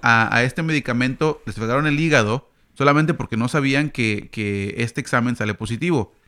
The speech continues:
Entonces, el país tercermundista sí, tiene buen, el país primermundista tiene un, un buen sistema médico,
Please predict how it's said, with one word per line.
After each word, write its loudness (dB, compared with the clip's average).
Entonces, 0
el 0
país 2
tercermundista 0
sí, -2
tiene 2
buen, 2
el 0
país 2
primermundista 2
tiene 0
un, 4
un 2
buen 4
sistema 2
médico, 2